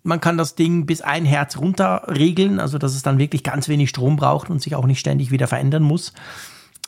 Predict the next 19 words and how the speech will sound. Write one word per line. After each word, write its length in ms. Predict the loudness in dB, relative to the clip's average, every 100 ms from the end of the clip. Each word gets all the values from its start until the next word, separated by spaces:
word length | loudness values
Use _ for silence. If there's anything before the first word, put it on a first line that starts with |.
| 0
Muss 160 | 2 2
man 100 | 2
mal 100 | 0
gucken. 400 | 2 0 2 0
Da 180 | 2 2
natürlich 320 | 2 0 2
auch 160 | 2 0
die 120 | -4
Frage, 420 | 2 2 2 0
wer 140 | -2 -2
kann 200 | -2 0
da 140 | 2
drauf 240 | 2 0
zugreifen? 920 | 0 -2 0 0 0 0 0 0 -2 -4
Wie 320 | -4 -2 0
funktioniert 480 | 0 2 2 2 2
das 140 | -2
genau? 360 | -2 0 2 0
Also 300 | 0 0